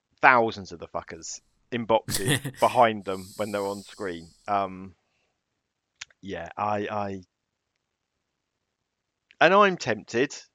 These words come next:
Speaker 1: quite often <laughs> by things that I don't need. Like, I'd love some Cybermen Funkos, but luckily I missed the boat and they're all too expensive, even for me.
Speaker 2: Yeah, the, um,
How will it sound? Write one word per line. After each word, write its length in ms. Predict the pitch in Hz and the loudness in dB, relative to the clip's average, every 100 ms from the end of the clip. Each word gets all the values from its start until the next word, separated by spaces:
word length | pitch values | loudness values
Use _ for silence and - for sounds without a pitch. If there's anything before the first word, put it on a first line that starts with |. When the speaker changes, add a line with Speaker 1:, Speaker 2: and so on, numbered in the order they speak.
| _ _ | _ _
Speaker 1:
quite 260 | - 156 104 | 2 4 6
often 380 | 127 - 87 - - - - | 2 -2 -6 -10 -2 0 10
<laughs> 420 | 269 - 247 - - | 10 12 8 8 8
by 140 | 170 - - | 8 8 2
things 280 | 147 139 | -2 0
that 120 | - - | -2 -2
I 100 | 131 | -2
don't 300 | 120 120 113 | 0 -2 -2
need. 400 | 120 113 110 107 - - - 165 | -4 -4 -4 -8 -14 -16 -14 -2
Like, 260 | 107 113 107 | 0 0 2
I'd 220 | 110 107 | 2 4
love 220 | 110 104 | 2 2
some 180 | - 101 | -6 -10
Cybermen 680 | - 113 101 101 98 95 98 | -2 2 2 0 -6 -10 -10
Funkos, 580 | 101 98 - 92 98 - | -10 -10 -8 -8 -8 -10
but 140 | 101 - | -10 -4
luckily 520 | 110 104 101 101 98 - _ - _ - | -2 -2 -4 -8 -10 -14 _ -20 _ -8
I 120 | 101 | -6
missed 260 | 104 - | -6 -10
the 80 | 107 | -6
boat 260 | - 104 98 | 0 0 0
and 100 | 101 | -6
they're 80 | 98 | -6
all 120 | 92 | -8
too 160 | - | -8
expensive, 580 | 95 - 101 - - 87 123 | -8 -4 -4 -4 -10 -14 -12
even 240 | 107 95 | -14 -12
for 120 | - | -12
me. 260 | 92 87 90 _ - - _ | -10 -10 -12 _ -20 -20 _
Speaker 2:
Yeah, 440 | 120 117 117 113 | -4 0 2 2
the, 320 | 107 127 127 | -2 -4 -2
um, 400 | 127 123 117 120 | 0 -2 -4 -8